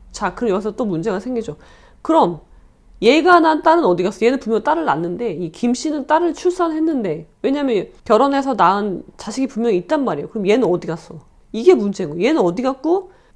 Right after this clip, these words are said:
석 씨의 딸이 왜 김 씨의 딸 행세를 하고 있냐? 이 두, 두 관계가 어떻게 된 거냐? 그 문제가 발생한 거예요. 그래서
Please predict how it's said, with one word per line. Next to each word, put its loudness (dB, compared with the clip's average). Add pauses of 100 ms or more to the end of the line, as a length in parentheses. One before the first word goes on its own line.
석 -2
씨의 2
딸이 4 (160)
왜 0
김 0
씨의 0
딸 4
행세를 2
하고 0
있냐? -6 (380)
이 -2
두, -2 (340)
두 -4
관계가 0
어떻게 -2
된 -2
거냐? -6
그 -12
문제가 -4
발생한 -14
거예요. -12 (540)
그래서 2